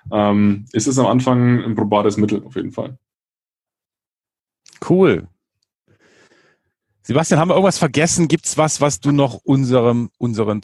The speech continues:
Speaker 2: unserer Zuhörerin, unserem Zuhörer mit auf den Weg geben möchte, der jetzt vielleicht gerade an dem Punkt ist und sagt,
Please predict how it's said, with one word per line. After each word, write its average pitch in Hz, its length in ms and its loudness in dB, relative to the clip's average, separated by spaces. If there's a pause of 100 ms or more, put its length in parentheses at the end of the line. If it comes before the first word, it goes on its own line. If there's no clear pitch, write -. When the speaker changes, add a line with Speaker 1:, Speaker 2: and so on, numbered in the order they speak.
(120)
Speaker 2:
unserer 101 360 0
Zuhörerin, 165 840 2
unserem 104 340 -4
Zuhörer 135 540 0
mit 123 200 -2
auf 113 200 -2
den 107 160 -6
Weg 120 260 -2
geben 113 320 -2
möchte, 110 320 0
der 113 180 0
jetzt 131 200 0
vielleicht 120 260 0
gerade 131 400 0
an 120 160 -2
dem 113 160 -2
Punkt 175 380 -2
ist 123 160 -4
und 131 100 -4
sagt, 117 400 0